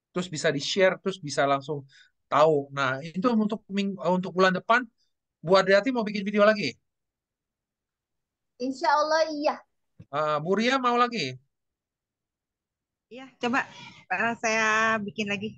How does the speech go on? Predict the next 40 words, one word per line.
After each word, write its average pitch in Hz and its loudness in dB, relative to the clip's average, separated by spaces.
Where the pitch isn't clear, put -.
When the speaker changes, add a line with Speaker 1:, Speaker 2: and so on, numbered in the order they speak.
Speaker 3:
Sinte. 214 -20
Speaker 1:
Boleh, 156 0
Speaker 3:
Jadi, - -14
Speaker 1:
sip. 196 0
Speaker 3:
jadi 208 2
nggak 202 -2
terputus-putus. 226 -8
Speaker 1:
Ah, 180 0
Speaker 2:
Karena 262 0
Speaker 1:
siapa 208 6
Speaker 2:
tadi 233 8
Speaker 1:
lagi 240 0
Speaker 2:
kan 233 0
Speaker 1:
mau 220 2
Speaker 2:
masih, 220 -2
Speaker 1:
bikin? 226 -4
Speaker 2:
masih 277 -6
ada 269 0
Speaker 3:
Masih 285 -14
Speaker 2:
kekurangan, 277 0
Speaker 3:
mas- - -2
Speaker 2:
Sinte 262 -6
tuh. 302 -10
<laughs> - -12
Speaker 3:
Pas 233 -8
Speaker 1:
Ya, 196 6
Speaker 3:
durasinya 226 6
Speaker 1:
siapa 220 6
lagi 233 2
Speaker 3:
pas. 240 0
Speaker 1:
mau 226 2
bikin? 233 -4
Siap, - 2
nggak 196 2
apa-apa, 294 2
bagus. 254 0
Mau 214 6
langsung 240 0
kirim 247 -2
ke 240 4